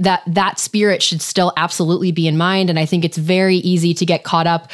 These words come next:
with all the fancy features we're gonna talk about, I'm sure, in this episode, such as segmentation and autoresponders and email series. And it's very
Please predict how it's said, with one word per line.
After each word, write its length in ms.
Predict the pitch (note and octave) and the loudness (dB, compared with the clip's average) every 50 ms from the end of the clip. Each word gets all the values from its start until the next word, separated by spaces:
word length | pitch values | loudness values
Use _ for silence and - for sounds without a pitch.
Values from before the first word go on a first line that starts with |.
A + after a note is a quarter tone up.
| - - - - - | -18 -18 -18 -6 -2
with 140 | F3+ F3+ | 0 2
all 160 | E3+ G3 A#3 B3+ | 2 4 2 2
the 80 | C4+ | 0
fancy 420 | B3+ C4 B3 A#3+ A#3+ A#3 - A#3 G#3 | 0 0 0 0 0 0 -2 -2 0
features 400 | - A3 A3 - A3+ G#3+ G3+ F3+ | 0 -2 0 0 0 0 2 2
we're 80 | F#3 | 0
gonna 160 | F#3 G3 F3+ | 0 0 0
talk 140 | F3 - F#3+ F#3 F3+ | 0 2 0 0 0
about, 220 | - F#3 F#3 F3+ E3+ | 0 0 0 0 0
I'm 120 | E3+ E3 | 0 0
sure, 180 | D#3+ - F#3 F3 | 0 0 0 0
in 100 | E3+ E3 | 2 0
this 140 | D#3+ D3 - | 0 0 -2
episode, 540 | F3 F3 - F3+ - - F3+ F3 F3 E3+ E3 | -2 -2 -2 -2 0 0 0 2 0 0 0
such 160 | E3 - - | -2 -2 -2
as 120 | D#3+ D3+ | -2 -2
segmentation 880 | - - E3 D#3 D#3+ D3+ D3+ - - G#3 G#3 F#3 - G3+ F#3 F3+ E3+ D#3 | 0 0 0 0 0 -2 -2 -2 -2 0 0 0 0 2 2 2 2 2
and 160 | D3 C#3+ C#3 - - - - - - - - - | 0 -2 -4 -6 -10 -16 -20 -20 -20 -6 0 2
autoresponders 840 | A#3+ C#4 C#4 B3 B3 B3 A#3 A#3+ A#3+ A#3+ A3+ A3 A3 G#3+ G3+ G3 F3 | 4 4 4 4 4 2 0 0 0 0 2 2 2 2 2 2 2
and 140 | F3+ F#3 - | 0 0 0
email 260 | C4 C#4 C4+ C4 C4 | 2 2 2 2 2
series. 420 | A#3+ - B3+ A#3+ A3+ A3+ A3 G#3+ G3+ | 0 0 0 2 2 2 2 2 2
And 100 | G3 F#3 | 2 0
it's 120 | F3+ E3 F#3+ | 0 0 -2
very 440 | F3+ G3+ G3+ G#3 G3+ G3 F#3+ E3 | 0 0 2 2 2 2 0 -2